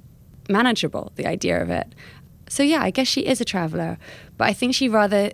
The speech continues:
would rather go live somewhere and get to know it and become involved in the culture and the lifestyle there. Like,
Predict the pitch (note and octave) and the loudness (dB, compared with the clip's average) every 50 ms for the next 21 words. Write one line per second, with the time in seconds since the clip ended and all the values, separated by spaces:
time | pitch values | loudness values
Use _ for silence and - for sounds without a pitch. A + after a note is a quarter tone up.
0 | - - G3 G3 G3 G3 G3 F#3 F#3+ F3+ F#3+ F#3 F3+ F3+ F#3+ F#3+ F3+ - - - | -6 -6 -4 -2 0 2 0 0 2 2 2 4 4 4 4 2 0 -2 -4 -4
1 | E3 E3 D#3+ D#3+ D#3+ D#3+ E3+ - - E3 E3 - - - - - F#3 F3 E3+ E3+ | -2 -2 -2 -2 -4 -6 -6 -2 -2 0 0 -2 -2 -4 -4 -2 0 0 2 2
2 | E3 D#3 D#3 - - F3 E3 D#3+ - E3 D#3+ D#3+ D#3+ D#3+ - - - E3+ D#3+ D3+ | 0 0 -2 -2 -4 -4 -6 -6 -4 -4 -2 0 0 -2 -2 -2 -4 -4 -2 -2
3 | - F3 E3 E3 D#3 D#3+ - - F#3 F3 D#3 - - D#3+ D3+ - - E3+ E3+ D#3 | 0 0 0 0 -2 -4 -6 -6 -6 -6 -6 -6 -6 -6 -6 -4 -6 -6 -4 -4
4 | D#3 D#3 D#3+ D#3 D#3+ - - D3+ D#3+ D#3+ E3+ F3 F3 E3 D#3+ - | -2 -2 -2 -4 -4 -6 -6 -6 -6 -6 -6 -6 -6 -8 -10 -10